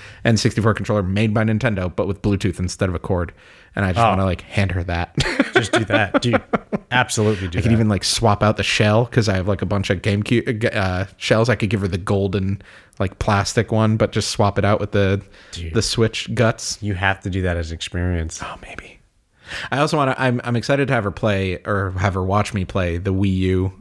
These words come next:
Speaker 1: um, Wind Waker, 'cause I have the big, the Zelda,
Speaker 2: Yeah.
Speaker 1: like, gamepad, and you, I could, like, show her, like, that the gamepad has buttons and stuff like that. I can show
Speaker 2: Because
Speaker 1: her the Wii U.
Speaker 2: i-, if you give her the N sixty-four,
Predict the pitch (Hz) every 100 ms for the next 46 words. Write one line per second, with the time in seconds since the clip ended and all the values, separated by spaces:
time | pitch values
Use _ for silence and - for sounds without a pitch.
0 | - 101 90 87 92 - _ - - 110
1 | 110 117 127 113 110 104 87 85 95 90
2 | - - - _ 107 92 101 98 98 98
3 | 87 - 104 95 101 107 104 101 98 95
4 | 90 87 92 85 82 - 92 87 87 80
5 | 95 85 98 92 95 92 98 98 95 98
6 | 101 101 95 95 - 104 - - 95 98
7 | - 92 98 - - - - - - 175
8 | 220 101 95 101 95 98 101 _ - 156
9 | 147 151 139 139 151 156 143 135 131 127
10 | 131 - 110 120 123 139